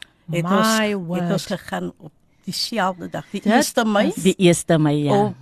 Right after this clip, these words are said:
Speaker 1: Apostel se
Speaker 3: Se
Speaker 1: verjaarsdag.
Speaker 3: verjaarsdag.
Speaker 2: Dit is so awesome.
Speaker 1: Is ons
Speaker 2: Wow.
Speaker 1: deur die groot doop.
Speaker 2: Wow, wow. Nou, nou, nou, nou, ek wil dan net gou hierdie boodskapies lees, dat ons sien wat sê hierdie ene. "Goeiemôre, Apostel Elwina, ek is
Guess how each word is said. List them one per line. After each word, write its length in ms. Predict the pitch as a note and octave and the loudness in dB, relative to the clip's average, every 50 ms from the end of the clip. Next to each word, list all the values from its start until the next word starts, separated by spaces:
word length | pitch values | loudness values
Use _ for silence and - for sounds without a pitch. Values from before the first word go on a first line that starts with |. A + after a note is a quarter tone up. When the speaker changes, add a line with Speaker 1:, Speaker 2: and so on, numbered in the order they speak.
| - | -4
Speaker 1:
Apostel 680 | - G3+ G3 - - A#3+ A3+ - - - G#3+ G#3+ G#3 G3 | -2 -2 -2 -2 -2 -6 -6 -6 -6 -6 -6 -6 -6 -6
se 140 | - - | -6 -8
Speaker 3:
Se 40 | G3 - - | -8 -6 -4
Speaker 1:
verjaarsdag. 540 | G3+ F#3+ E3+ E3 D#3 D#3 D3+ D3 C#3+ D3+ C#3 | -4 -2 0 0 0 0 0 0 -2 -2 -4
Speaker 3:
verjaarsdag. 220 | - B3+ C#4 D#3 | -4 -4 -4 -2
Speaker 2:
Dit 240 | D3 A3+ A#3 A#3 - - | 0 0 -2 -2 -2 -6
is 220 | A3+ F#3 - - - | -10 -8 -8 -8 -8
so 240 | - A3 F#3+ - B3+ A#3 | -8 -8 -8 -8 -8 -10
awesome. 460 | F3+ F3 E3 - - - F3 E3+ F3+ | -10 -10 -10 -10 -10 -10 -8 -6 -6
Speaker 1:
Is 140 | F#3+ F3 E3 | -6 -6 -6
ons 100 | G3 F3 D#3+ | -8 -8 -8
Speaker 2:
Wow. 100 | E3 E3 | -6 -6
Speaker 1:
deur 80 | E3 E3+ | -6 -4
die 120 | E3+ E3 | -6 -8
groot 520 | - - - - A3 G#3 G#3 G#3 G3+ E3+ D3+ | -10 -12 -12 -10 -8 -8 -6 -8 -8 -10 -10
doop. 220 | D#3 D3+ D3 C#3 - _ - - | -12 -12 -14 -14 -16 _ -16 -12
Speaker 2:
Wow, 520 | - F3 F#3 G3+ G#3 A3 A3 G#3+ G#3 G3+ F#3 | -8 -6 -2 0 0 2 2 2 0 -2 -4
wow. 340 | F#3 F3+ F3+ F3 E3+ E3 - - - - - - | -6 -6 -6 -6 -8 -8 -12 -16 -20 -14 -6 -2
Nou, 220 | B3+ D#4+ F#4+ F#4 | 0 0 0 0
nou, 140 | F#4+ G4 F#4+ | -2 -2 -2
nou, 180 | F#4+ G4 F#4+ | -2 -2 -2
nou, 120 | F#4 F#4 - | -2 -4 -4
ek 100 | C#5 D#4+ | -6 -4
wil 100 | F4 F#4 | -4 -4
dan 140 | F#4 F4+ D#4+ | -4 -2 -4
net 120 | E4+ E4+ | -4 -4
gou 140 | - - D#4+ | -2 -2 0
hierdie 280 | C4+ A3+ A3+ A#3+ C#4 G#3+ - - | 2 2 2 0 0 -2 -4 -4
boodskapies 680 | F#3 F#3+ - - - - - A3+ A3 - - A3 G3 - | -4 -4 -4 -6 -8 -4 -4 -4 -4 -4 -6 -6 -6 -6
lees, 240 | F3+ D#3+ E3+ F#3+ G3 | -8 -8 -8 -8 -10
dat 160 | - G3+ - | -12 -12 -12
ons 160 | A#3 G3+ - | -12 -12 -8
sien 200 | - - A#3+ G#3+ | -4 0 0 0
wat 220 | D#3 D#3+ E3 F#3 - | 0 -2 -8 -12 -10
sê 120 | - - A#3+ | -6 -4 -4
hierdie 420 | G#3+ F3+ E3 E3 F#3+ F#3+ A3+ A#3+ D4+ | -4 -4 -4 -4 -4 -4 -4 -4 -2
ene. 240 | A#3 A3+ A#3 A#3 A3+ - - - _ - | -2 0 0 0 -2 -4 -10 -20 _ -2
"Goeiemôre, 400 | D4 D4 C4+ B3 B3+ C4 D#4 F4+ - | 2 6 8 8 8 8 6 4 2
Apostel 560 | - C#4+ C4+ - D#4 D#4 C#4+ - - D4+ C#4+ | 0 -4 -4 -2 -2 -2 -2 -2 -2 -2 -2
Elwina, 460 | - A#3 A3+ G#3 F3+ G3+ G3+ A3+ A#3+ B3+ | 0 -2 -2 -2 -2 0 0 0 0 -2
ek 100 | - - | -4 -6
is 200 | A#3 - - | -8 -8 -8